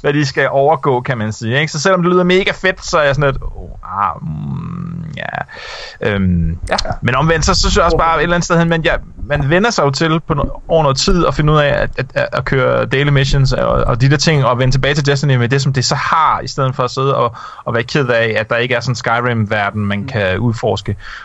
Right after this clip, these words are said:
Speaker 1: Fordi det tror jeg stadigvæk ikke, det kommer til at være. Det kan jeg ikke forestille mig, der er. Altså, jeg tror stadigvæk, at, at når man har spillet de her Adventures og Lost Zones og, og Strikes et par gange, jamen, så kommer de til at, så kender man dem ligesom sin hånd, men, øh, til, til gengæld er det fedt i sig selv, fordi gunplayet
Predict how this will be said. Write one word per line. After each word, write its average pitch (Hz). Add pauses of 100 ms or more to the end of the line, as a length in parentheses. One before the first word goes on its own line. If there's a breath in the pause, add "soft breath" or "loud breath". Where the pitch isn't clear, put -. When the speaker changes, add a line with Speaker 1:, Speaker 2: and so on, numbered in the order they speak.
Speaker 1:
Fordi 127
det 135
tror 180
jeg 147
stadigvæk 147
ikke, 120
det 117
kommer 104
til 92
at 92
være. 87 (100)
Det 143
kan 151
jeg 147
ikke 139
forestille 131
mig, 101
der 85
er. 80 (240 loud breath)
Altså, 120
jeg 123
tror 156
stadigvæk, 143
at, 120
at 117
når 120
man 113
har 113
spillet 135
de 131
her 127
Adventures 113
og 107
Lost 113
Zones 113
og, 104
og 101
Strikes 113 (560 loud breath)
et 117
par 117
gange, 127
jamen, 107
så 131
kommer 135
de 120
til 135
at, 123 (100)
så -
kender 139
man 127
dem 110
ligesom 117
sin 107
hånd, 190
men, 131 (320)
øh, 87
til, 143
til 139
gengæld 147
er 123
det 131
fedt 135
i 135
sig 135
selv, 120
fordi 117
gunplayet 110